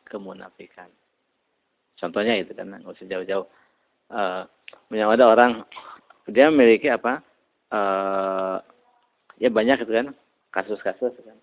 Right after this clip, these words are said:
atau orang-orang yang sudah meninggal. Mereka dengan pemahaman, eh, yang apa, yang, ya, zaman dulu kan masih belum apa, dengan dakwah tauhid belum merebak. Dengan pemahamannya dulu, tapi mereka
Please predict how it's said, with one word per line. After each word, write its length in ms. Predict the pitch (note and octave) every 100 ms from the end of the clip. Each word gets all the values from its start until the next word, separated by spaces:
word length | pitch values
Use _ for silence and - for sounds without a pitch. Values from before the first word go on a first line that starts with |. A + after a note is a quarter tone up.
| _
atau 160 | - G#2+
orang-orang 440 | G2+ F#2+ G2 G2+
yang 60 | G2+
sudah 180 | G2+ G2
meninggal. 520 | G2 G2 F#2+ G2 F#2+ _ _ _ _ _
Mereka 480 | G#2 G2+ G2 C#3 C#3 _ _ _
dengan 340 | G2 G#2+ G#2+ G#2
pemahaman, 640 | G#2+ G#2 G#2 G#2+ A2 G#2+ _ _ _ _ -
eh, 180 | G2 G2+
yang 180 | G#2 G#2 G2+ G2+ G2+ A2 -
apa, 300 | G2+ B2 B2+
yang, 480 | G#2+ G2+ G2+ G2 -
ya, 240 | F#2 G#2 G2
zaman 220 | G#2 G#2
dulu 160 | A#2 C3+
kan 140 | C#3+ B2+
masih 140 | B2+ A#2
belum 280 | G#2+ B2+ G2
apa, 160 | - - _ _ _ _
dengan 400 | G2 F#2+ F#2 F#2+ _ _ _ - -
dakwah 240 | F#2+ G2
tauhid 320 | F#2+ G2+ A2+ G#2
belum 340 | A2 D3+ A2
merebak. 380 | F#2+ F#2 F#2 - _ _ _
Dengan 240 | A#2 A#2 A#2
pemahamannya 640 | B2+ A#2+ B2 B2 A#2 A#2+ A#2+
dulu, 400 | A3 B2 B2+ - - _
tapi 160 | A2 E3
mereka 400 | D3 A#2 E3+